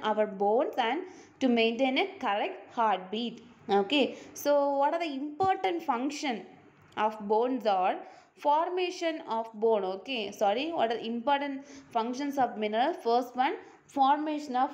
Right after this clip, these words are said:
bone. Okay, it helps to form in, formation of bone, teeth and blood cells. Okay, formation of bone, teeth and blood cells. So, what are the sources of minerals?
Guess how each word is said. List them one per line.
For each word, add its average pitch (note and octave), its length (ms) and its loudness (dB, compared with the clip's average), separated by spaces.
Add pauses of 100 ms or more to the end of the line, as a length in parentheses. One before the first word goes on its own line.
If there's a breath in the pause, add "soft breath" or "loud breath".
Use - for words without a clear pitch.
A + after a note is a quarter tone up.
(160)
bone. G#3+ 300 4 (300)
Okay, C4 300 2
it A#3+ 140 -2
helps A#3+ 320 2
to D4 140 -4
form A#3 360 0
in, A3+ 180 -6
formation A3+ 500 -2
of D4 120 0 (360 loud breath)
bone, A3 500 2 (360 loud breath)
teeth C#4 440 4
and C4+ 380 -2
blood A3 160 2 (140)
cells. F#3 260 0 (220)
Okay, A3 560 -2
formation A3 420 0
of A#3 220 0
bone, A#3 260 6 (520 loud breath)
teeth B3 300 0
and C4+ 220 2 (1120)
blood A3+ 320 0
cells. F#3 340 -2
So, C4+ 160 2
what C#4 200 4
are D#4 60 -2
the D#4 120 -4
sources E4+ 600 -2
of C#4+ 280 0
minerals? G#3 720 0